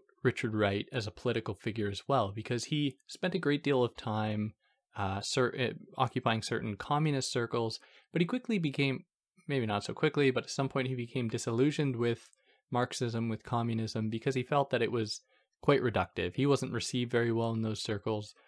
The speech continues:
uh, because, to be quite frank, uh, many Marxist circles are concerningly white. They are, they reflect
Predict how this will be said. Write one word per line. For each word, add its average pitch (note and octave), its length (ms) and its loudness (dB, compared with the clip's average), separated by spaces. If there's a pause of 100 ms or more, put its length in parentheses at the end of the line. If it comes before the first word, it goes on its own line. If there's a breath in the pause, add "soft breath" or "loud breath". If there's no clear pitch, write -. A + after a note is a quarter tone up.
(320 soft breath)
uh, G#2 180 -2
because, A2+ 520 -2 (600)
to A#2 100 2
be A2 100 2
quite G#2 260 2
frank, D3+ 360 0 (540 soft breath)
uh, A2 300 0
many C3 260 2
Marxist A2 420 -2
circles G#2+ 400 -4 (100)
are G2+ 380 -2 (320)
concerningly A#2+ 880 2
white. - 340 0 (220)
They A2+ 160 -2
are, G#2+ 360 0 (380 soft breath)
they B2 120 8
reflect A#2 580 2